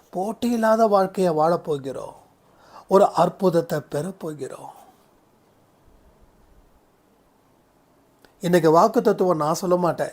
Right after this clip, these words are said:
நீங்களே சொல்லுங்க. என்ன வாக்கு தத்துவம்? அன்பே சாயில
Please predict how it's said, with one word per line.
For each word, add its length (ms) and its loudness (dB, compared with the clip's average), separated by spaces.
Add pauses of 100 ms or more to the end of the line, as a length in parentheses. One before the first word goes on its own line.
நீங்களே 500 2
சொல்லுங்க. 360 -8
என்ன 300 -2
வாக்கு 280 -2
தத்துவம்? 400 -14 (1200)
அன்பே 360 -2
சாயில 240 -14